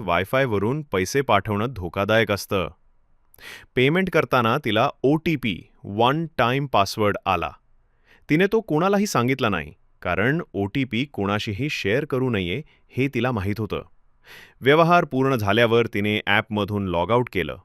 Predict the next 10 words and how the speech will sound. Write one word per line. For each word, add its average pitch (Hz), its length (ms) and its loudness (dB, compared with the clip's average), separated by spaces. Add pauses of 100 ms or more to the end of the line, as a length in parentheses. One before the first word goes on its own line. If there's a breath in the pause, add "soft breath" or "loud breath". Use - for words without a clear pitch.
(260)
आणि 95 220 0 (100)
कार्ड 110 420 4
डिटेल्स 104 540 -2
सेव्ह 139 480 -2
केल्या 107 260 0
नाहीत. 95 360 -4 (1080 loud breath)
काही 156 220 6
वेळाने 156 500 4
तिला 127 280 2
बँकेकडून 120 680 2